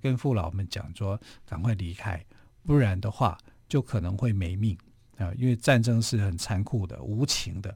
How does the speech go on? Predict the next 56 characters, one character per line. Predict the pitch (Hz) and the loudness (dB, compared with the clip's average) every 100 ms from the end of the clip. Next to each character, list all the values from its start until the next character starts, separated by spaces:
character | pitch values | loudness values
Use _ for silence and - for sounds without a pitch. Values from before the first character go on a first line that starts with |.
| - - - - | -14 -20 -20 -8
啊。 | - 98 - - _ | -4 -4 -8 -20 _
那 | - 143 135 117 113 - _ _ _ _ | 2 4 6 6 2 -2 _ _ _ _
这 | - | -2
些 | 151 156 | 2 4
父 | 147 180 143 | 2 4 4
老 | 98 85 | 4 0
啊， | 85 117 | -6 -4
就 | 143 120 107 - _ _ _ | 0 0 -2 -8 _ _ _
不 | - | -2
太 | 156 202 | 4 6
理 | 151 101 | 6 4
会 | 90 117 | 0 0
他， | 101 95 92 - _ - _ _ | -2 -4 -8 -10 _ -20 _ _
因 | - 185 | 0 4
为 | 190 - - _ | 4 2 -8 _
我 | - 175 185 | -2 4 6
就 | 240 | 6
活 | 180 160 | 8 8
得 | 170 | 8
好 | 135 | 6
好 | 139 127 92 | 6 6 4
的 | 104 | 4
啊， | 123 | 2
我 | 139 | 4
这 | 139 | 4
边 | 202 214 | 4 6
又 | 214 185 | 6 4
没 | 151 | 6
有 | 180 131 | 6 6
什 | - | 4
么 | 107 | 2
战 | 117 156 127 | 6 6 8
乱， | 127 117 120 | 6 4 6
偏 | 202 185 | 8 10
偏 | 190 180 | 8 8
你 | 113 | 6
在 | 131 | 6
这 | 131 | 6
边 | 139 | 6
讲 | 131 87 | 6 4
战 | 90 110 | 4 4
乱， | 107 98 | 4 2
你 | 110 | 2
是 | 110 - 143 | 2 4 8
要 | 143 127 | 8 8
做 | 127 135 | 6 4
什 | 123 - | 4 2
么 | 92 | 2
呢？ | 95 104 - - | 2 0 -2 -2
你 | 113 | 4
在 | 143 | 4
诅 | - 95 | 4 2
咒 | 98 165 | 6 8
我 | 113 80 | 6 2
们 | 90 | -2
嘛， | 90 92 | -4 -4